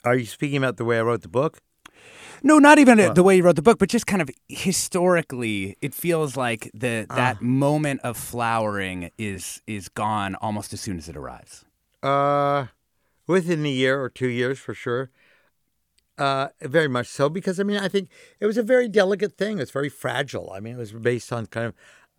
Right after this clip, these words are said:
Speaker 1: ideas and evanescent stuff in the air and drug culture and things that, you know, have a,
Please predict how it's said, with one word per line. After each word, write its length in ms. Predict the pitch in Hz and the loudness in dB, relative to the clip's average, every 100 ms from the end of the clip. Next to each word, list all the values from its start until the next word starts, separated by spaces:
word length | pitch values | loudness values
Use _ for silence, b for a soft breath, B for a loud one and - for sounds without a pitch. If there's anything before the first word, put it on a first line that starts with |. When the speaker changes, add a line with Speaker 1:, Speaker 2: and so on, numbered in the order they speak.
| _ _ | _ _
Speaker 1:
ideas 640 | 127 104 117 117 120 120 113 | -4 -2 -4 0 0 -2 -4
and 300 | 120 123 110 | -6 -8 -8
evanescent 680 | 110 - 120 117 - 123 | -8 -6 -6 -6 -8 -10
stuff 380 | - - 120 - | -8 -6 -6 -6
in 80 | 120 | -8
the 120 | 123 | -8
air 340 | 110 120 117 120 | -6 -4 -4 -4
and 140 | 120 | -6
drug 280 | 101 120 107 | -4 -4 -4
culture 480 | 110 127 - 131 110 b b b | -8 -10 -8 -8 -10 b b b
and 160 | 139 147 | -8 -2
things 220 | 196 143 | -4 -4
that, 120 | 151 b b b - | -8 b b b -18
you 120 | - 170 | -6 -2
know, 100 | 151 | -2
have 240 | 147 165 | -2 0
a, 160 | 160 | -2